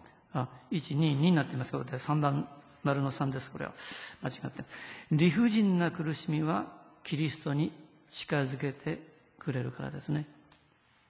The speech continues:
理不尽な苦しみ。苦しみといってもさ、いろ-、様々あるわけで、自分が務めを怠って、そのためにね、叱られて、「お前何ちゅうことするんだ」って言って、そういうこの罰を受けても、それは何の価値もないわけですね。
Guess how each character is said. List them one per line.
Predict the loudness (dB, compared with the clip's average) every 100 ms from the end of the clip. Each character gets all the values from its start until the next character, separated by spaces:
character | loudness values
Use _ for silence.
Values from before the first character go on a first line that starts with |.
| _ -20 -20 -20 _ -4
理 | 0 2
不 | 2
尽 | 2 2
な | 0
苦 | -2
し | -6
み。 | -2
苦 | 0 4
し | 4
み | 6
と | 4
い |
っ |
て | 4
も | 4
さ、 | 4 2 2
い | 0
ろ-、 | 0
様 | 2 4 6
々 | 6 4 4
あ | 2
る | 4
わ | 2
け | 0
で、 | 0 0 -2
自 | -2 0
分 | 2 2
が | 0
務 | 2 4 6
め |
を | 4
怠 | 2 2
っ | 0
て、 | 0 0
そ | 0
の |
た | 2 2
め | 2
に | 4
ね、 | 4 2 -2 -12 -6
叱 | 2 4
ら | 6
れ | 4
て、 | 2 0
「お |
前 | 2 2
何 | 2
ち | 0
ゅ |
う | -2
こ |
と | -2
す | -4
る | -2
ん | 0
だ」 | -2
っ |
て | -4
言 | -8
っ | -6 -8 -8 -18 -16 -4
て、 | -2
そ | 2
う | 4
い | 6 4
う | 0 -10 -4
こ | 4
の | 8 8
罰 | 6 2 2
を | 0 0
受 | 0 -2
け |
て | 0
も、 | 0 0
そ | 0
れ | 2
は | 4
何 | 4 4
の | 2
価 | 0 -2
値 | -2
も | 0
な | 0
い | -2
わ |
け | -4
で | -6
す | -4
ね。 | -4